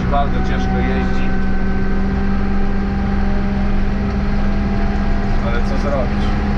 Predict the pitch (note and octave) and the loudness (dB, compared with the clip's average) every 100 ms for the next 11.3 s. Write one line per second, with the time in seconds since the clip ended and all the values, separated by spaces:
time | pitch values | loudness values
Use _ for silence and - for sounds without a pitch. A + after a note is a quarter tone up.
0 | - - - - - - - - - - | 0 0 -2 -2 -2 -2 -2 -2 -2 -2
1 | - - - - - - - - - G#3 | 0 0 0 0 -2 -2 0 0 0 0
2 | G3+ G3 G3 G3 G3 - - - - - | 0 0 2 2 2 0 0 0 2 2
3 | - - - - - - - - - G2+ | 0 0 0 0 0 0 0 0 0 0
4 | - - G3 G#2 G3 G3 G3+ G3+ G3 - | 2 2 0 2 0 0 0 0 2 2
5 | - - G2 - - - - - - G3 | 2 0 0 0 0 0 2 2 2 0
6 | F#3+ - G3 F#3+ G3+ G3 G3 - - - | 0 0 2 2 2 0 0 0 2 2
7 | - - - - - - - - D#5 - | 2 0 0 0 0 0 0 0 0 0
8 | D5+ - - - - - - - - - | 0 0 0 0 0 0 0 0 0 0
9 | - - - - - - - - - - | 0 0 0 0 0 0 0 0 0 0
10 | - - - F#3+ G3 - F#3+ F#3+ F#3+ - | 0 0 0 0 0 0 0 0 0 0
11 | - F#3+ | 0 0